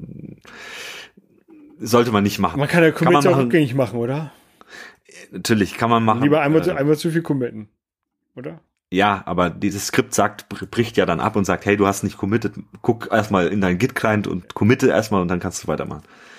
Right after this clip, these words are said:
Speaker 1: Genau, so, so mache ich das. Also, du kriegst sofort eine Fehlermeldung und er sagt, „Hey, ich höre jetzt auf.“ So, dann machst du das.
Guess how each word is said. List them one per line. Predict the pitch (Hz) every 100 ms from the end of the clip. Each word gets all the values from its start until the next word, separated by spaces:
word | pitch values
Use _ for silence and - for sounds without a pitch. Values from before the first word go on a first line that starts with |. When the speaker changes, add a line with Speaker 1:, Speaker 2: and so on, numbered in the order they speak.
| - - - -
Speaker 1:
Genau, | 98 87
so, | 92 98 -
so | 98
mache | 95 131
ich | 143
das. | 139 -
Also, | 90 90 82
du | - - - -
kriegst | - 110 -
sofort | 95 101
eine | -
Fehlermeldung | - 139 139 127 113
und |
er | 98
sagt, | 95 -
„Hey, | 110 117 120
ich | -
höre | 95
jetzt | 87 -
auf.“ | 143 - -
So, | - -
dann | - 82
machst | 107 113 -
du |
das. | 139 139